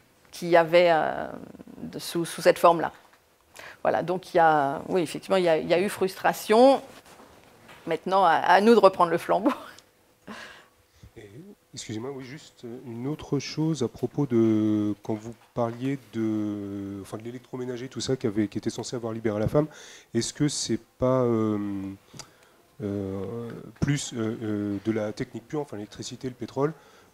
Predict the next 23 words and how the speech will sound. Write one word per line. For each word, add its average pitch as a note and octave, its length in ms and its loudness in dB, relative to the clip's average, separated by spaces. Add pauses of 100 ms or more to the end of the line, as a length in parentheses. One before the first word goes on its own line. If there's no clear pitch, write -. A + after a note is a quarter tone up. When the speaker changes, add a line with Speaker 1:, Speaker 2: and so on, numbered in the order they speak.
(200)
Speaker 2:
que, - 120 -2
euh, A2 920 -2 (120)
qui - 160 -4
aurait A#2+ 260 0
libéré A2 600 -10 (500)
la F#2+ 140 -14
femme, A#2 260 -8
entre G#2+ 160 -12
guillemets, A2+ 340 -6 (460)
que, - 140 -6
euh, G2+ 1000 -2
la G#2+ 120 -6
façon C3+ 260 -8
dont B2+ 80 -8
c'était A#2 220 -6
présenté B2 600 -4 (140)
par B2+ 180 -6
ceux C#3+ 320 -8
Speaker 1:
Oui. E3 160 -6
Speaker 2:
qui D#3 120 -6
géraient, A2+ 320 -6
euh, G#2+ 580 -6
cette - 220 -16